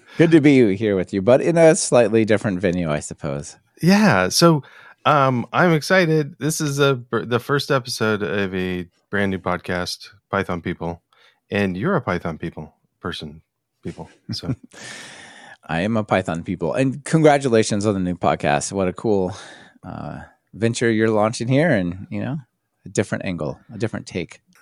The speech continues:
Speaker 2: Right before we recorded, you said, "Is this gonna be video also or just audio?" And I'm not sure yet. So we, we may do,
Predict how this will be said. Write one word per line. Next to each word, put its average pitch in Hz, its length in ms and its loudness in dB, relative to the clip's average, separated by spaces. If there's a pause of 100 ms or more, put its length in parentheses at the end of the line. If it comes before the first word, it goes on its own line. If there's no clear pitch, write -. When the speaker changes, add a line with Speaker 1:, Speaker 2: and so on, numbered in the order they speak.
(400)
Speaker 2:
Right 156 160 2
before 151 280 -2
we 135 80 0
recorded, 131 560 -2
you 113 100 -6
said, 120 360 -2 (460)
"Is - 60 -12
this 143 160 -2
gonna 143 160 -4
be 104 120 -4
video 110 460 -2
also 117 400 -2
or 98 400 -4 (100)
just 104 280 -8
audio?" 85 540 -6
And 95 480 -2 (460)
I'm 147 160 0
not 160 180 2
sure 160 200 -2
yet. 87 340 -6
So 104 240 -2
we, 98 360 -4
we 104 280 -6
may 104 220 -2
do, 104 380 -4